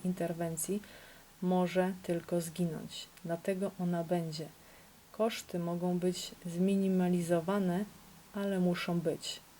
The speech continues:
Jednak teraz, wobec tego, co wam podaliśmy,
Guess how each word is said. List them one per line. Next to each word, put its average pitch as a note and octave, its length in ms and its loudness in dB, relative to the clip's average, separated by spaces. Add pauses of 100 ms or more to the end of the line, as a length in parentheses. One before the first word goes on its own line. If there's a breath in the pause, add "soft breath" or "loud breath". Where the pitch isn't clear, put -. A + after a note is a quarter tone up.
(520 loud breath)
Jednak E3+ 320 -4
teraz, F#3 580 2
wobec E3 340 -4
tego, F#3 300 0
co E3+ 180 -2
wam F3 220 0
podaliśmy, E3+ 1040 -2